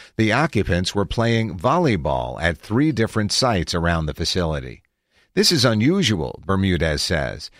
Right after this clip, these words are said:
"It suggests that the facility might be going into a standby mode. It also suggests that these volleyball games are being conducted with the North Koreans knowing that we'll be looking and reporting on it.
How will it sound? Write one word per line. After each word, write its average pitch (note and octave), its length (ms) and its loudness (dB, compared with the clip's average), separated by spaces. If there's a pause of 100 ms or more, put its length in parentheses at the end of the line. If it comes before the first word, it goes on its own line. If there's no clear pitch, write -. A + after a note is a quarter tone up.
(100)
"It A#2 200 2
suggests F#2+ 760 0
that G2 260 0
the F#2+ 80 -4
facility G2+ 600 0
might A2+ 320 -2
be G#2+ 100 0
going F2 380 0
into F#2+ 300 -2
a F#2+ 40 0
standby G2+ 680 0
mode. C2+ 380 -8 (340)
It F#2 100 0
also A#2+ 360 2
suggests D#2+ 760 -2
that F2+ 220 -4
these G#2+ 240 0
volleyball F2 600 0
games E2+ 380 -4
are G2 80 0
being G2 320 0
conducted G2+ 560 0
with F2 200 0
the F#2+ 60 -2
North A2+ 300 -2
Koreans G#2+ 500 -2
knowing F#2+ 540 0
that E2 220 -2
we'll G2 120 2
be F#2 160 -2
looking F#2+ 460 -2
and E2+ 260 -4
reporting A2+ 480 -2
on C#2 220 -6
it. - 160 -20